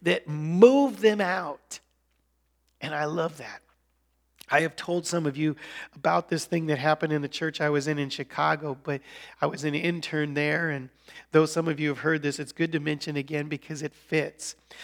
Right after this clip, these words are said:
But the church I was in was small and getting older, but it was on the corner of a busy and multi-ethnic part of Chicago. The neighborhood had been changing for decades,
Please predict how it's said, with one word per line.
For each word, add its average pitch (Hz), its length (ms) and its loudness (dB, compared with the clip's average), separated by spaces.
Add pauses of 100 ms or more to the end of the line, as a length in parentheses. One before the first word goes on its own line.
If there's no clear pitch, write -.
(140)
But 160 140 -2
the 170 100 -2
church 202 360 0
I 185 120 4
was 175 180 -2
in 170 180 0
was 151 140 -2
small 180 460 2
and 165 120 -2
getting 139 260 -2 (100)
older, 156 480 -2 (1000)
but 165 300 4
it 165 120 2
was 156 240 -2
on 170 180 2
the 175 80 -2
corner 196 760 -2 (600)
of 160 140 2
a 156 60 2
busy 185 520 0
and 156 120 0
multi-ethnic 165 1080 -2
part 139 280 0
of 151 100 -10
Chicago. - 760 -2 (720)
The 160 100 2
neighborhood 160 760 2
had 147 180 -4
been 143 180 -6
changing 175 580 -2
for - 160 -4
decades, 165 800 -4